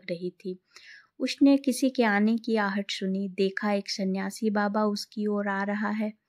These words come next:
वह सन्यासी बाबा उसके पास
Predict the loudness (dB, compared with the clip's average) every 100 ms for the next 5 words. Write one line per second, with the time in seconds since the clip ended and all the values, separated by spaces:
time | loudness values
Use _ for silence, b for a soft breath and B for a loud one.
0 | b b b b 0 2 4 4 4 2
1 | 4 4 6 4 6 2 4 -2 -4 0
2 | 0 2 0 0